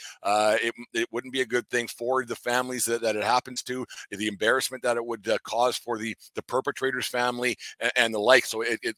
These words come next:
this, this, the damage that this, uh, that child abuse and child exploitation, uh, it, it, it goes, uh,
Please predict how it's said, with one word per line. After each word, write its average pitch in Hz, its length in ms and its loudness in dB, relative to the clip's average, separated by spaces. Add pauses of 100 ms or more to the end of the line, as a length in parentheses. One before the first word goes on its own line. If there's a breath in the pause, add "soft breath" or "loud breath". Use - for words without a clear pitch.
this, 101 220 -6
this, - 320 2 (260 loud breath)
the 104 80 -6
damage 131 440 4
that 131 180 2
this, 123 260 0
uh, 120 100 0
that 113 160 -2
child 120 320 2
abuse 113 320 -8
and 101 80 -18
child 120 260 0
exploitation, 117 680 -4 (260 loud breath)
uh, 110 280 4
it, 120 380 -4
it, 107 160 -8
it 127 180 0
goes, 120 360 -2
uh, 107 300 4